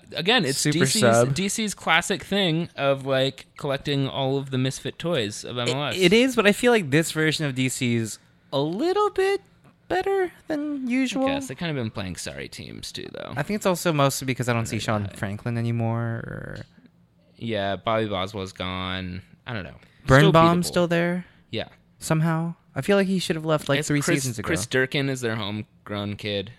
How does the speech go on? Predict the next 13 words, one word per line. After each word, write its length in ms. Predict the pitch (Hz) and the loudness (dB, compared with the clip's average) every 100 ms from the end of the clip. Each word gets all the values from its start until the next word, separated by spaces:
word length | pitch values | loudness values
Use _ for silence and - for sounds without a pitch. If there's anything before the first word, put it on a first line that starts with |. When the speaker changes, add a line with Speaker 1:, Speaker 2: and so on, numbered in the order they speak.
| 113 | -16
Speaker 1:
who's 140 | 110 | -12
been 180 | 98 98 | -8 -6
getting 320 | 98 98 92 - | -6 -6 -6 -10
a 40 | |
decent 320 | 113 95 101 | -12 -12 -10
amount 160 | 95 92 | -8 -8
of 60 | 95 | -10
minutes 520 | 95 95 - - - - - - - _ - | -10 -12 -12 -18 -18 -20 -20 -20 -20 _ -12
in 160 | 104 110 | -2 2
midfield. 720 | 139 - 151 151 151 143 - - | 2 2 4 4 4 -2 -14 -6
Uh, 560 | 113 117 117 113 113 - | 2 4 6 6 4 0
but 320 | 123 123 117 120 | -2 2 2 2
look 460 | 175 107 - - | 4 4 2 -12